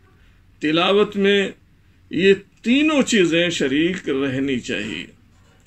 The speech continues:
तब तो सही माना में गोया कि हम तिलावत कर रहे हैं, लेकिन सिर्फ ज़बान से कुरान के अल्फाज की अदायगी कर लेना या सुन लेना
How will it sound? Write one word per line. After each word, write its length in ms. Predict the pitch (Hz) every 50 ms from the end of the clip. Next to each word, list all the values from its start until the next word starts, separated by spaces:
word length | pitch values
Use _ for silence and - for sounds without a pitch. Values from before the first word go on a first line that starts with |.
| _ _ _ _ _ _ _ _ _ _ -
तब 220 | 202 214 202 208 - -
तो 180 | 269 262 254 -
सही 300 | - 214 190 202 220 208
माना 340 | 190 185 175 175 190 202 202
में 180 | 190 190 190 180
गोया 240 | 165 165 165 170 180
कि 140 | 175 - 175
हम 140 | 156 160 156
तिलावत 420 | - 151 127 123 120 123 143 160 160
कर 140 | - 165 156
रहे 280 | 151 160 156 151 147 147
हैं, 280 | 143 147 151 170 170 - _ _ _ _ _ _ _ _ _ _ _ _ _ _ -
लेकिन 400 | - 170 220 247 220 - 226 208
सिर्फ 220 | - - 202 202 180 165
ज़बान 400 | 147 151 139 139 151 180 208 214 208
से 160 | - 220 202
कुरान 360 | - 180 165 151 151 170 180
के 140 | 165 - 175
अल्फाज 440 | 165 151 147 139 147 143 143 143 143
की 200 | - 123 147 139
अदायगी 500 | 127 110 117 117 117 123 123 127 139 139 135
कर 140 | 139 143 127
लेना 360 | 131 127 131 131 135 135 127 123 127 - _ _ _ _ _ _ _ _ _ _ _ _ _ -
या 320 | - 131 127 139 135 135 135
सुन 280 | 135 - 165 156 151 147
लेना 360 | 147 147 143 143 147 143 139